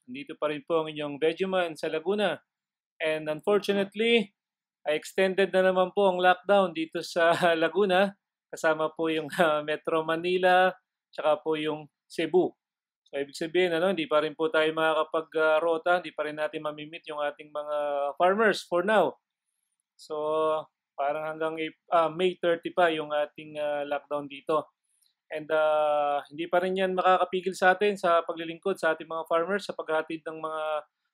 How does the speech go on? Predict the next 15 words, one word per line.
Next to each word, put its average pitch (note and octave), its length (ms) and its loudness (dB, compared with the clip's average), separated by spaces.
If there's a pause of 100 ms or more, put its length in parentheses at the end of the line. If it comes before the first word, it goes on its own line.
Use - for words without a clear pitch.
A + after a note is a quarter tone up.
(120)
mahalagang E3+ 560 2
impormasyon. F3 720 0 (720)
Dahil E3+ 400 2
karamihan F3+ 560 0
ay F3 240 -4
nasa E3 240 -4
lockdown F3 480 2
pa F3 80 0
rin, F#3 160 2
ano? F#3 160 2
Mahalaga E3 400 -2
yung E3+ 240 -8
topic E3 320 -2
natin E3 240 -4
ngayon, F3+ 400 -2